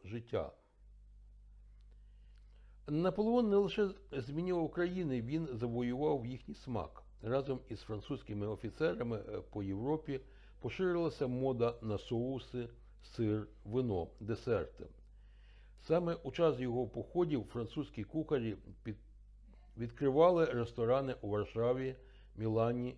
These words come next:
Відні, Львові. Звід-, тоді французька вечеря стала взірцем цивілізованості. Суп, головна страва, сир, кава. І навіть там, де імперія не встояла,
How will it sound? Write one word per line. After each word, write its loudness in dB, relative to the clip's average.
Відні, -6
Львові. -2
Звід-, -6
тоді 4
французька -2
вечеря 0
стала 0
взірцем -4
цивілізованості. -2
Суп, -2
головна -2
страва, 0
сир, 0
кава. 2
І -4
навіть -2
там, -2
де 0
імперія -2
не -4
встояла, -2